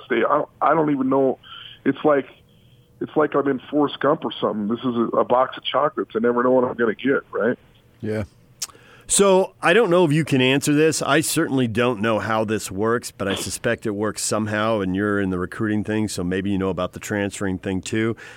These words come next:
Speaker 2: But there aren't many schools that have three quarterbacks that look this good.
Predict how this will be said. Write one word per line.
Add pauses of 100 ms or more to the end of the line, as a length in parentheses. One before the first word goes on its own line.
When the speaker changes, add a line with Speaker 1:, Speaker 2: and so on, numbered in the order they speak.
(200)
Speaker 2:
But
there
aren't
many
schools
that
have
three
quarterbacks
that
look
this
good.